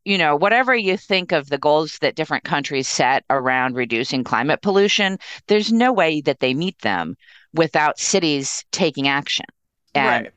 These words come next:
Speaker 1: and cities have been such an important part of climate progress here in the U S.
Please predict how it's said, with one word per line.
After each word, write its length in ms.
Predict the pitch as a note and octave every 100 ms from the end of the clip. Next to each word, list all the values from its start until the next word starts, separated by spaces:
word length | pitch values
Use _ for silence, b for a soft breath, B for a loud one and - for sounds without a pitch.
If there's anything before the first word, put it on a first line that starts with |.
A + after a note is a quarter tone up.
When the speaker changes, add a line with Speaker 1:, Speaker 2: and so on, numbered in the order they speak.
| -
Speaker 1:
and 300 | D#3 D3 C#3
cities 320 | G#3+ A3 G#3+
have 100 | F#3
been 140 | D#3+ D3+
such 280 | F#3+ E3+
an 80 | E3+
important 560 | D3 - G3+ G#3 - F3
part 420 | - C#3+ C3 - B B -
of 160 | D3
climate 400 | - D3+ D3 -
progress 500 | - A#2+ B2 A2+ B2
here 300 | - - C#3
in 120 | B2+
the 120 | B2+ A#2+
U 180 | A#2
S. 500 | A#2 F3+ F#4+ - -